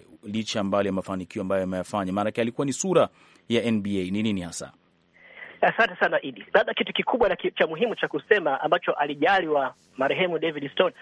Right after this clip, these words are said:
Speaker 2: Stern ni uongozi wa hali ya juu sana. David Stern nadhani aliweza kujenga uhusiano mzuri kati ya yeye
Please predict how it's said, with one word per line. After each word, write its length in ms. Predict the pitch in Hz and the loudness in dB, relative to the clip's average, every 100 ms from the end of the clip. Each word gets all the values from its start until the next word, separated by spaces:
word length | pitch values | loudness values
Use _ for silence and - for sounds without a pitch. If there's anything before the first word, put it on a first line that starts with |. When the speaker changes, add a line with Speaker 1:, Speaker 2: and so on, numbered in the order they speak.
| - | -2
Speaker 2:
Stern 200 | 190 143 - | 0 0 -2
ni 140 | 143 | -4
uongozi 640 | 143 147 139 175 151 151 | 0 0 2 0 0 -6
wa 200 | 135 135 | -2 0
hali 280 | 135 165 135 | 2 2 0
ya 120 | 131 | -6
juu 240 | 131 147 127 - | -4 -6 -4 -2
sana. 300 | 135 95 - - - - - - - | -2 -2 -12 -10 -6 -6 -6 -10 -2
David 360 | 202 208 185 - | 0 0 -6 0
Stern 440 | 214 214 165 139 135 _ | 2 4 2 -2 -10 _
nadhani 760 | - 143 160 190 170 151 143 - _ _ | -2 0 4 2 2 -2 -4 -10 _ _
aliweza 440 | 143 147 165 175 170 | 2 2 2 0 -2
kujenga 480 | 139 143 175 156 | -2 -2 0 2
uhusiano 460 | 147 139 - 170 156 | 0 -2 -2 0 0
mzuri 300 | 147 175 151 | -2 -2 -2
kati 300 | - 123 160 | 0 0 2
ya 80 | 151 | 0
yeye 500 | 160 214 135 147 | 2 0 0 -4